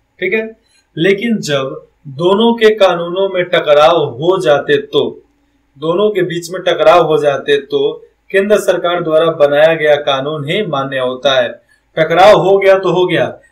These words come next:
केंद्र सरकार बोल देगी कि ये कानून लागू होगा तो राज्य की उसमें कुछ नहीं चलेगा,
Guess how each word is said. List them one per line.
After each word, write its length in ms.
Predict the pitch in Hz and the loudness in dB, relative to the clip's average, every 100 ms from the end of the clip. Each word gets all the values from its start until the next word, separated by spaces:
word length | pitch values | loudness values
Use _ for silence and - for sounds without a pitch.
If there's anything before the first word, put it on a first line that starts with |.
| _ _ | _ _
केंद्र 240 | 190 202 | -2 0
सरकार 460 | 202 202 180 180 180 | 0 0 2 2 0
बोल 380 | 156 175 208 190 | 0 0 0 0
देगी 280 | 170 180 180 | -2 -2 -2
कि 100 | 175 | -2
ये 60 | |
कानून 480 | 160 160 151 175 170 | 2 2 2 -2 0
लागू 260 | 143 147 156 | 2 2 -2
होगा 480 | 139 139 143 160 220 - _ _ _ | -2 0 4 4 2 -6 _ _ _
तो 100 | 143 | -2
राज्य 360 | 139 170 165 165 | 2 2 0 -4
की 100 | 160 | -6
उसमें 300 | 156 156 156 | -8 -10 -10
कुछ 220 | 175 170 | -8 -8
नहीं 140 | 180 | -6
चलेगा, 460 | 175 180 185 196 | -2 0 4 4